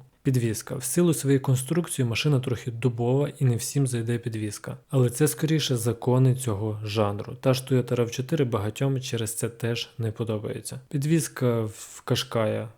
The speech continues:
е, не вельми ресурсна, рульова рейка, як і у всіх японців, починає стукати досить швидко, але чогось суперскладного чи дорогого тут нема. Передня Макферсон, а от задня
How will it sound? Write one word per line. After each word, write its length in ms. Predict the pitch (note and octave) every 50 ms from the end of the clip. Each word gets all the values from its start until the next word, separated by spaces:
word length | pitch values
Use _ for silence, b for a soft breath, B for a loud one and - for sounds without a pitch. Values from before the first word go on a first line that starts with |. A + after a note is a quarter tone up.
| - -
е, 40 |
не 360 | B2 A#2 A2+ A2 A2 A#2 A#2 A#2
вельми 320 | C#3 E3 E3 F3 F3 E3+
ресурсна, 600 | E3 E3+ D#3+ - - E3+ E3+ E3 D#3+ - C3 B2
рульова 360 | A#2+ B2+ A#2 A#2+ A#2+ A#2+ A#2+
рейка, 300 | A#2+ B2 A#2+ A#2 A#2 A2+
як 160 | A2+ G#2+ -
і 40 | A#2+
у 80 | A2 G#2
всіх 420 | G2+ - - - C3+ B2 - -
японців, 460 | A#2+ A2 - B2+ B2 A2+ - - A2
починає 460 | - - - - - A#2+ A2+ A2 A2 G#2+
стукати 560 | - - - F3+ D#3+ - E3 E3 - D#3 D#3 - -
досить 300 | C3+ C#3 C#3 C3+ - C#3+
швидко, 460 | C3 - C#3 C#3 D3 C#3 C#3 - C3
але 140 | B2+ B2+ B2+
чогось 300 | B2+ - D#3+ D3 - -
суперскладного 920 | - D3 C3 - C#3 B2 - - - C3 A#2+ A#2 A2 A#2+ B2+ C#3 C3 B2 A2+
чи 200 | - - A#2 A2+
дорогого 580 | G#2+ - B2 A#2 A#2 A2+ A#2+ C3 C#3+ C3 B2
тут 320 | A2+ - - C3+ B2+ C3 B2+
нема. 300 | A#2 G#2 G2+ G2+ - - _
Передня 380 | - C#3 C3 C3 A#2+ A#2 B2 A#2
Макферсон, 680 | A#2 B2+ C3 - - F3+ F3+ F3 E3 - - C#3 C#3 D#3
а 80 | C#3
от 120 | B2+ C3 B2
задня 480 | A#2 - D#3+ E3 D#3+ D#3 D3+ C#3+ C3